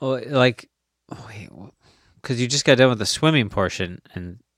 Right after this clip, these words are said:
so do you wear it while you're swimming so that it stays wet when you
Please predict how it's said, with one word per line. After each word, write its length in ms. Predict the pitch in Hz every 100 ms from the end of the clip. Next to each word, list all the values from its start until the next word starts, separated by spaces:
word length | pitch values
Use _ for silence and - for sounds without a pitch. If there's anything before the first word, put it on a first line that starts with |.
| _ -
so 140 | 107
do 80 | 101
you 100 | 95
wear 200 | 107 110
it 40 | 107
while 100 | 104
you're 80 |
swimming 640 | 95 - 110 110 117 123 127
so 180 | -
that 160 | 104 95
it 140 | 92
stays 400 | - - 98 98
wet 420 | 95 98 104 110 _
when 160 | - 101
you 300 | 95 92 101